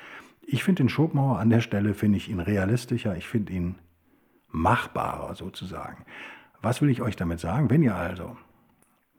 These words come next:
an dieser Stufe seid und ihr merkt, ihr denkt jetzt über den anderen nach oder die andere und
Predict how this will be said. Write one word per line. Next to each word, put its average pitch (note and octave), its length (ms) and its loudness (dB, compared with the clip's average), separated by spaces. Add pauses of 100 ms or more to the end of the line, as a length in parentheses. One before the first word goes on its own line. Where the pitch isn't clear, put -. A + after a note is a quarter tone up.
(180)
an A#2 120 4
dieser E3+ 200 6
Stufe E3+ 320 4
seid E3 480 2
und G#2+ 120 2
ihr G#2+ 100 6
merkt, C3 260 6
ihr G#2+ 60 -2
denkt B2+ 320 4
jetzt A#2+ 200 0
über D3 220 2
den A2+ 160 6
anderen B2+ 320 2
nach B2+ 260 0
oder F2+ 160 -2
die G#2+ 200 -4
andere C#3+ 380 0 (1120)
und F#2+ 240 -6